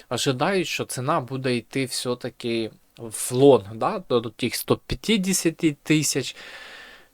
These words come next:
як всі ми хочемо, да? Щоб біток пішов.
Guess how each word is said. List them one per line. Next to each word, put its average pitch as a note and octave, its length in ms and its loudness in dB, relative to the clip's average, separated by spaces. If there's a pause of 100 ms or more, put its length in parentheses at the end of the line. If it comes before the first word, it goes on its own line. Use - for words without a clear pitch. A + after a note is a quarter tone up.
(160)
як B2 160 4
всі B2+ 260 0
ми B2 140 0
хочемо, A#2 540 0
да? C#3 180 2
Щоб B2+ 180 -6
біток A#2 440 -2
пішов. A2 440 2